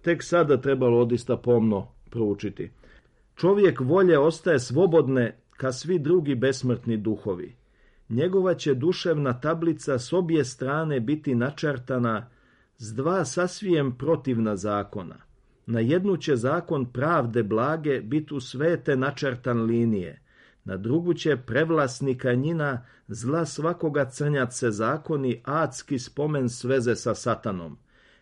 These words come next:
Moć će čovjek ova dva zakona, kad posveti misli mojoj pravdi,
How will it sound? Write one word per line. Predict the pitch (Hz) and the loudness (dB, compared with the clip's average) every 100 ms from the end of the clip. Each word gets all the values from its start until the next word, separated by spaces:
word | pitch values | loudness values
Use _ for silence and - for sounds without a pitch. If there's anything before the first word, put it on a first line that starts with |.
| _ | _
Moć | 95 104 185 214 - | -4 0 0 0 -4
će | - 113 | 0 0
čovjek | - 120 110 110 98 - - | 2 0 2 0 -2 -6 -6
ova | 107 101 | -2 -2
dva | 95 110 107 | -2 -2 -2
zakona, | 98 107 117 120 110 104 | -2 -2 -2 -2 -2 -2
kad | 92 120 113 - | -4 -4 -6 -4
posveti | 143 135 143 127 123 120 | -4 -2 -2 -2 0 0
misli | 113 135 127 127 123 | 0 -2 -4 -2 0
mojoj | 113 160 165 147 | 2 2 0 -2
pravdi, | 135 139 127 117 117 | 0 0 0 0 0